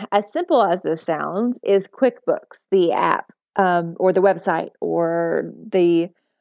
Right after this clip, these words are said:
um, subscription service, whatever you want to use it through, um, it is great. So like I said before, I am considered self-employed, which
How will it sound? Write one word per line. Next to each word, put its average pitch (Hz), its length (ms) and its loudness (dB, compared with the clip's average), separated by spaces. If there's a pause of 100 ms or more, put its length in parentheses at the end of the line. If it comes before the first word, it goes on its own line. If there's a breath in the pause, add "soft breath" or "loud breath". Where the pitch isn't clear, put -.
um, 180 200 0
subscription 190 600 -4
service, 165 480 0
whatever 185 420 2
you 185 160 0
want 185 180 -2
to 175 360 -4
use 202 380 -4
it 214 160 0
through, 208 640 4
um, 170 340 2
it 180 140 2
is 175 260 -2
great. 131 340 -2
So 180 160 0
like 185 240 0
I 185 80 0
said 185 240 -2
before, 175 400 -6
I 175 80 -2
am 180 120 -6
considered 180 420 -10
self-employed, 170 800 -6 (440)
which 185 280 2